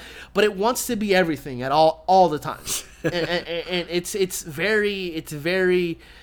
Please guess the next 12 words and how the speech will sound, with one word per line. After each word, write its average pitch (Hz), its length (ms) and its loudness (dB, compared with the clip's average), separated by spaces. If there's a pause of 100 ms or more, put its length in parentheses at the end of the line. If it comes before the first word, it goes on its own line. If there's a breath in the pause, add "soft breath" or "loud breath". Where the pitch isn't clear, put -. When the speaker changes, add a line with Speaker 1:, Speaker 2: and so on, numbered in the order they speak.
(680 loud breath)
Speaker 1:
it's - 160 -6
weird 254 220 4
because 214 240 -2
when 208 80 -2
you 202 80 -2
look 226 140 2
at 233 80 2
a - 20 2
game 202 200 -2
like 190 180 0
Phoenix 190 300 -2
Rising, 175 540 2